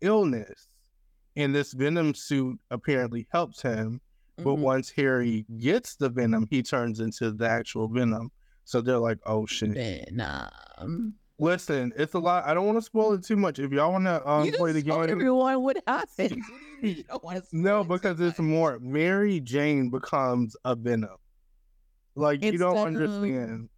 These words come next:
Speaker 2: like, whoever she
Speaker 1: Everybody,
Speaker 2: really
Speaker 1: listen,
Speaker 2: becomes.
Speaker 1: Harry becomes a Venom.
Speaker 2: Mm-hmm.
Speaker 1: Peter has his own little thing going on. And Mary Jane also gets the Venom for
Speaker 2: So they leave off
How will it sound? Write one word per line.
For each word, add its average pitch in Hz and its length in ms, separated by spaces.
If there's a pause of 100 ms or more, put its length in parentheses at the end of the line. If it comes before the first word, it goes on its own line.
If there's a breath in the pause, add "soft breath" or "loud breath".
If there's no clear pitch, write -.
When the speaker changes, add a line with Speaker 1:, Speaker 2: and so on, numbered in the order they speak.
(140)
Speaker 2:
like, 185 440 (840)
whoever 180 340
she 156 60
Speaker 1:
Everybody, 185 400 (120)
Speaker 2:
really 190 100
Speaker 1:
listen, 175 240
Speaker 2:
becomes. 135 380 (180)
Speaker 1:
Harry 180 600 (140)
becomes 165 420
a 160 60
Venom. 165 440 (420)
Speaker 2:
Mm-hmm. 170 140
Speaker 1:
Peter 175 640 (380)
has 156 280
his 165 180
own 160 200
little 160 160
thing 160 280
going 156 280
on. 156 260 (380)
And 147 180
Mary 151 240
Jane 143 380
also 131 520
gets 117 460 (760)
the 127 140
Venom 117 380
for 120 140
Speaker 2:
So 277 260
they 311 220
leave 285 360
off 240 400